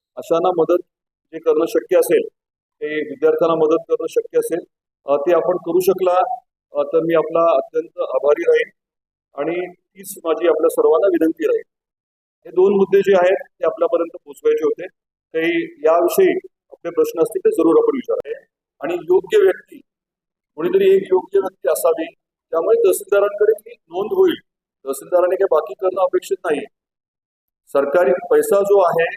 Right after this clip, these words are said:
तो जनतेकडनं उभा राहणार आहे, वेगवेगळ्या ट्रस्टकडनं उभा राहणार आहे,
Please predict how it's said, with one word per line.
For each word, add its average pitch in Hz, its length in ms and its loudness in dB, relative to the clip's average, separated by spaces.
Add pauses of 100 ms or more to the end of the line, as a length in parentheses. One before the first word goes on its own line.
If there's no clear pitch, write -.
(120)
तो - 440 -4
जनतेकडनं 190 800 2
उभा 190 220 2
राहणार 151 320 0
आहे, - 160 -12 (760)
वेगवेगळ्या 175 380 0
ट्रस्टकडनं 196 580 0
उभा 185 260 4
राहणार 147 220 2
आहे, 165 200 0